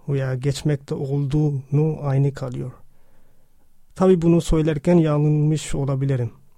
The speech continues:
Zaman her zamanki gibi elimizde değil ve çok hızlı geçiyor. Bazen yalnızlıkta boğuluyoruz, bazen yalnız kalmak istiyoruz. Ancak, e,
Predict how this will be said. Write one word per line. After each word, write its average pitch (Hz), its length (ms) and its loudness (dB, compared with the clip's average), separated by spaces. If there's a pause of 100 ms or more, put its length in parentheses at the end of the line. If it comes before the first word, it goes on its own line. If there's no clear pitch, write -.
(1000)
Zaman 151 380 0
her 165 200 0
zamanki 139 500 -2
gibi 131 220 -6
elimizde 135 600 -4
değil 131 240 -6
ve 131 80 -8
çok 135 240 -8
hızlı 127 220 -10
geçiyor. 131 480 -10 (1500)
Bazen 165 380 4
yalnızlıkta 160 840 0
boğuluyoruz, 139 840 -4 (460)
bazen 139 540 -2 (380)
yalnız 139 340 -2
kalmak 131 360 -6
istiyoruz. 131 600 -12 (1500)
Ancak, 185 640 2
e, 156 60 -2